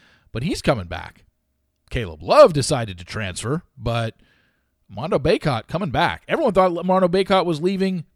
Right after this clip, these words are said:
two years ago after they made the national championship game before they lost to Kansas. But he came back last year. Remember that whole team came back outside of Brady Manek, and everyone thought they were gonna be great. They were the preseason number one. <laughs> Didn't,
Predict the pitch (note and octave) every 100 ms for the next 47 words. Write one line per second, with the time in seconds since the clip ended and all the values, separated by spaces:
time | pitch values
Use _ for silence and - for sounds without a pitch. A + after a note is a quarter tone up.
0 | - - E4 F#3 A2+ A2 A2 A2 A2+ C3+
1 | C#3+ C3+ C#3+ D3+ C#3+ D3+ C#3+ C#3 A#3 G#3
2 | B2 G2 F2+ F2+ - _ _ _ - B2
3 | C#3+ C3+ C3 B2+ - F#3+ B3 F#3 - -
4 | - _ _ _ _ - F#2 F2+ _ _
5 | _ - - F#3 F3 F3 - _ _ _
6 | - B2 E3 F3 F#3+ F#3 F#3+ G3 _ _
7 | _ _ A#2+ D#3+ E3+ D3+ D#3+ - E3+ E3
8 | E3+ E3 E3+ D#3 D3+ D#3 D3 D3+ D#3 C#3+
9 | D3 D#3+ C#3 C#3 D3 C#3 D3 D3 D3 D3
10 | C#3+ B2+ D3 D#3+ C3+ B2+ A2 D3+ C3+ C#3
11 | C#3 C3+ B2 C3+ D3+ D3+ D#3+ D3 C#3+